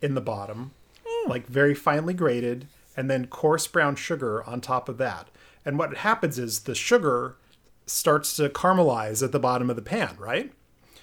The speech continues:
Speaker 1: So then once the sugar is caramelized, you take two tablespoons of hot coffee,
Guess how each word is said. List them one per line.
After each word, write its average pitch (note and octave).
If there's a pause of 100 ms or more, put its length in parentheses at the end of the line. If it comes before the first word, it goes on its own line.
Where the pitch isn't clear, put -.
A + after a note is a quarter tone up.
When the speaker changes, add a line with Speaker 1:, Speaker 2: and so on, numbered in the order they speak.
(240)
Speaker 1:
So E3
then E3
once F3
the G3
sugar F#3+
is F3
caramelized, C3+
you C#3+
take C#3+
two -
tablespoons F#3
of E3
hot E3+
coffee, C3